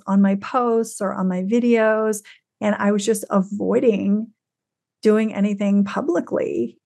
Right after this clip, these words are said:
And it was not serving me. So out of that breakdown, of course, we know comes a breakthrough. And Meg really facilitated that for me. Thank you.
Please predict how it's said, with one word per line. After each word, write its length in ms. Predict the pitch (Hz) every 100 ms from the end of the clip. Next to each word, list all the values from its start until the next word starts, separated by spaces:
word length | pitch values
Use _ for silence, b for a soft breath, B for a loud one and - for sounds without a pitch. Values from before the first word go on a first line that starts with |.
| 214
And 640 | 208 202 196 196 196 196
it 140 | 214 208
was 180 | 202
not 400 | 202 190 202 240
serving 420 | - 202 208 233 196
me. 320 | - - 208
So 680 | 196 - 214 202 202 196 202
out 260 | 196 220
of 140 | 269 226
that 320 | 220 214 -
breakdown, 480 | 208 208 202 208 226
of 80 | 220
course, 260 | 202 202
we 140 | 226 233
know 320 | 240 208 226
comes 300 | - 208 208
a 40 |
breakthrough. 680 | 226 214 196 196 196 180 190 - B B -
And 240 | 202 196
Meg 260 | 196 190 202
really 240 | 208 208
facilitated 800 | 202 208 202 202 196 202 185 196
that 260 | 196 180 -
for 140 | 202
me. 260 | 196 190 226
Thank 300 | 190 196 196
you. 360 | 185 180 196